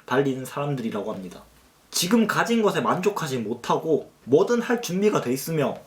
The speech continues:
십 년 이내에 부자가 되고 싶은 사람들, 하고 싶은 일만 하고 시간에 구애받지 않고 싶어하는 사람들,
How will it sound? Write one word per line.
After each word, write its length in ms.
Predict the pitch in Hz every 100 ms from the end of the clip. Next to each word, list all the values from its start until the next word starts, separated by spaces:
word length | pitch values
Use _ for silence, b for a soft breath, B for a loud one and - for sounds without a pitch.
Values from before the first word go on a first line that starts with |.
| _ -
십 260 | - 247
년 320 | 240 233 226
이내에 400 | 214 214 147 127
부자가 400 | - 147 202 190
되고 220 | 120 113 123
싶은 240 | - 131
사람들, 460 | 147 131 123 95 -
하고 320 | - 202 220
싶은 340 | 233 - 226 175
일만 280 | 180 180
하고 480 | - 190 127 147 - _ _ _ -
시간에 460 | - 214 233 202
구애받지 680 | - 175 220 180 151 - 135 -
않고 340 | 139 143 165
싶어하는 460 | 160 - 131 131 147
사람들, 540 | 147 143 139 92